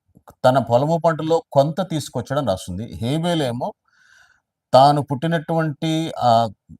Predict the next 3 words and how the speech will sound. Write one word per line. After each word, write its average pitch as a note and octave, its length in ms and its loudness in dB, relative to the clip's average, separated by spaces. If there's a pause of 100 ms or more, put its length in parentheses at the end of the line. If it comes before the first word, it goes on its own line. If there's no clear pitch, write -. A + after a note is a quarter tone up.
(220)
ఆ, A#2+ 60 -4 (3000)
ఆ A2+ 40 4
గొర్రెలలో D3+ 800 0